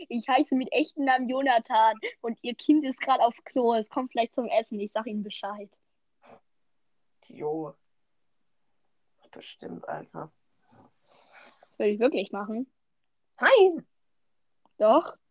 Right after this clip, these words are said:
Speaker 2: Nein.
Speaker 1: Doch.
Speaker 2: Nein.
Speaker 1: Doch.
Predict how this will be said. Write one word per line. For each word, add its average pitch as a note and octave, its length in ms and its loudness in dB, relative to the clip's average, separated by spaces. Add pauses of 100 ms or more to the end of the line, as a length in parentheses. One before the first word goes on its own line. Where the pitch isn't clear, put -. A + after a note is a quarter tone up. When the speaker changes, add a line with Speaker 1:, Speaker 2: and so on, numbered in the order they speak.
(580)
Speaker 2:
Nein. F#4+ 460 -2 (540)
Speaker 1:
Doch. C4 440 0 (560)
Speaker 2:
Nein. E4 520 -2 (360)
Speaker 1:
Doch. A#3+ 460 2